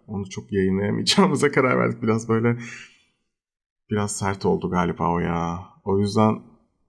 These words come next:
ben çok yayınlama hevesinde olamadım onu. Aslında büyük ihtimalle ilk bölüm Pum Pum olacaktı yani. Oyasumi Pum Pum,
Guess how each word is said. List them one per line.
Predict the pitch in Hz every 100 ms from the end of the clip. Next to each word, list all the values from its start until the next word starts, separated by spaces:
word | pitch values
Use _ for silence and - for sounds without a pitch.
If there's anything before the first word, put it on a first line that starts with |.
| _ _ _ _
ben | 95 95
çok | 92 95 - _ _ _ _ _ _ _ _ -
yayınlama | 92 95 95 98 98 -
hevesinde | - 92 - 101
olamadım | 92 98 98 82 87
onu. | 92 120 123 _ _ _ _ _ -
Aslında | 107 - 123
büyük | 120 117 120
ihtimalle | 123 123 123 117
ilk | 113 -
bölüm | 117 113
Pum | 113 101
Pum | 110
olacaktı | 95 92 78 -
yani. | 82 85 92 117 - _ _ _ _ _ _ -
Oyasumi | 92 90 - 92 92
Pum | 92 87
Pum, | 104 113